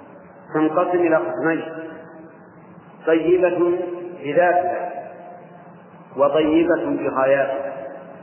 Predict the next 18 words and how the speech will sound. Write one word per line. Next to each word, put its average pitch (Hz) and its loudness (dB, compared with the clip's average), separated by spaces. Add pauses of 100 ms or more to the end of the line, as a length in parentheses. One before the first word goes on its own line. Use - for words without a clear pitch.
(920)
أما 170 4
الطيبة 170 2
بذاتها 143 -2 (600)
فالذكر، 151 0 (1300)
لا 139 2
إله 139 2
إلا 131 -2
الله، 139 0
الله 135 0
أكبر، - -4
الحمد 143 -4
لله، 135 0
لا 131 -4
حول 131 -4
ولا 143 0
قوة 135 -2
إلا 131 -6
بالله، 127 -2